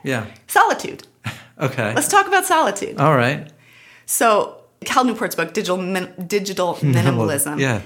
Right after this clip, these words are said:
Speaker 2: You know, he, he talks about in the past twenty years how we've lost solitude. There's no experience of solitude in most people's life. Whereas you used to sit on a public bus in your ride home and just sit,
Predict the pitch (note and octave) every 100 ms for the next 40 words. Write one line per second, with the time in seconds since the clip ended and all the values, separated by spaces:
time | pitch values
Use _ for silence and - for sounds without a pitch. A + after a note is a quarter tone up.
0 | - _ _ _ _ B3 - - - A3+
1 | G#3+ A#3+ - F4 F4 G#3+ F#3 F#3+ F3 C#3
2 | - _ _ _ - - C4+ - - A#3
3 | F#3+ G3 - F#3+ F3+ F#3 F#3 F3 - -
4 | - - - - - - - - _ -
5 | - _ G3 F#3+ A3 B3 C4+ - - -
6 | B3 A3+ G3 E3+ E3+ D#3+ F3 F3 D#3+ D#3
7 | D3+ E3 E3 - - - - - - -
8 | G2+ - - - - - - _ G3 A3
9 | G#3+ G3+ G#3 G#3+ B3 - G3 - A3 G#3
10 | - F3+ E3 - G#3 E3+ E3+ F#3 G3 D#3+
11 | - - F#3 F3 F3 F3 D#3+ F#3 D4 A#3
12 | E3+ - - E3 D#3 - - G#3+ A3+ -
13 | D4 - -